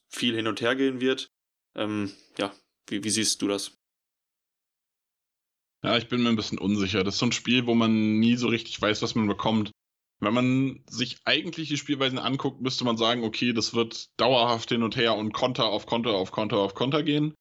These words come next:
Speaker 2: Aber gerade solche Spiele sind's dann ja meistens, wo irgendwie beide so ein bisschen Angst haben und sich eher so einen Schritt weiter zurückziehen, um mal diese Konter abzufangen und dann nehmen sich, ra-, berauben sich beide ihrer eigenen Konterstärke wieder und diesen schnellen Angriffen. Da bin ich gespannt, wie das funktioniert.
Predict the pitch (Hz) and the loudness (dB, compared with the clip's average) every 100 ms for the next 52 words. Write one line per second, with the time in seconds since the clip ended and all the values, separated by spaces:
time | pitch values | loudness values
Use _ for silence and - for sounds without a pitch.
0 | _ _ _ _ _ 113 123 110 120 135 | _ _ _ _ _ 0 0 2 0 0
1 | 110 123 139 - 135 127 123 127 120 120 | 0 -2 -2 -4 -2 0 -2 -2 0 0
2 | 107 104 127 139 135 120 110 110 117 107 | 2 0 0 -6 -4 0 0 0 0 0
3 | - 120 143 135 123 131 135 104 135 180 | 2 2 0 -2 -2 -2 -4 -2 -2 -2
4 | - 139 117 123 117 107 - 73 110 113 | -2 0 0 2 2 0 -2 -2 2 2
5 | 107 - - 143 107 107 147 151 131 127 | 2 0 0 -2 2 2 2 0 -2 -4
6 | 135 - 123 113 120 117 110 107 113 117 | -4 0 0 4 2 2 -2 0 -2 -2
7 | - - - 117 117 110 107 110 107 113 | -4 -6 0 0 2 0 0 0 2 2
8 | 120 113 - - _ - 92 95 110 113 | 2 0 -4 -8 _ -6 -2 0 2 2
9 | 135 117 - - 113 123 113 110 - 120 | 2 0 -2 0 0 0 0 -2 0 0
10 | 127 123 117 135 131 - 78 - 92 90 | 0 -2 -2 -2 -2 -4 -8 -6 -4 -2
11 | 87 - _ _ - 101 98 101 98 113 | -2 -6 _ _ -4 0 2 0 2 2
12 | 120 95 117 101 90 95 98 _ _ _ | 2 0 0 -2 0 -2 -4 _ _ _
13 | _ _ - 127 147 131 117 - 104 131 | _ _ -2 0 2 -2 -2 0 0 0
14 | 127 113 127 117 117 113 139 147 | 0 0 0 -2 2 4 4 0